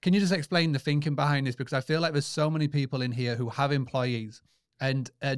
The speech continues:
to talk to me behind the thinking behind it, why do you do it, and, uh, just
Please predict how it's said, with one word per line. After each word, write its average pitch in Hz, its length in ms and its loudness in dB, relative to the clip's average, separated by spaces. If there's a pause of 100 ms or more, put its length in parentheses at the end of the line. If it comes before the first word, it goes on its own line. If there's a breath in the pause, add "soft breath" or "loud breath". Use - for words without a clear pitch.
to 143 120 0
talk 170 300 0
to 165 100 -6
me 160 120 2
behind 123 480 -2 (320 soft breath)
the - 80 -6
thinking 170 400 -2
behind 123 380 0
it, 120 120 -4
why 139 260 2
do 123 100 -2
you 123 40 -2
do 120 160 -2
it, 117 220 -2
and, 113 400 -4 (120)
uh, 110 180 -4
just 110 220 -8